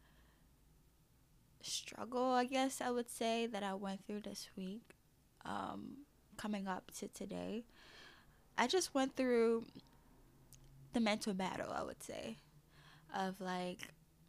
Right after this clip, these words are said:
negative self-talk, of me feeling like, "What am I doing here? I shouldn't be doing this.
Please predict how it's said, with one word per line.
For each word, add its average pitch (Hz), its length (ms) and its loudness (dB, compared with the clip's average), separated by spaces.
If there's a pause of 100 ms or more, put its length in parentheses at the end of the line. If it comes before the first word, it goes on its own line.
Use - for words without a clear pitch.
(180)
negative 190 500 0
self-talk, 247 960 6 (600)
of 185 840 0 (160)
me 202 220 -4
feeling 202 440 -4
like, 190 540 -4 (1000)
"What 247 340 4
am 285 100 8
I 294 140 10
doing 240 340 4
here? 233 560 4 (280)
I 208 100 -2
shouldn't 233 360 2
be 233 140 2
doing 220 420 2
this. 208 960 -2